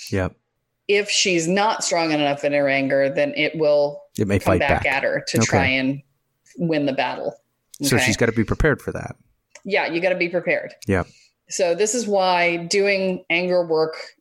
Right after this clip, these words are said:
Speaker 2: in the waking world and getting really in touch with that anger in the waking world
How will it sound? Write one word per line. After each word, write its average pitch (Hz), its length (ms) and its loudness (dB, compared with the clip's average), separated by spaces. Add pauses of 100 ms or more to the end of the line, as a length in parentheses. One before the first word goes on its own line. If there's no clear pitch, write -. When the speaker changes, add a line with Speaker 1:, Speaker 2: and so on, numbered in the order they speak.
Speaker 2:
in 165 120 2
the 156 60 2
waking 175 400 0
world 247 380 0 (960)
and 165 220 0
getting 175 400 0
really 175 300 2
in 160 120 0
touch 170 320 -2
with 175 120 -2
that 151 220 0
anger 165 500 0
in 165 120 0
the 151 60 2
waking 147 380 0
world 220 320 0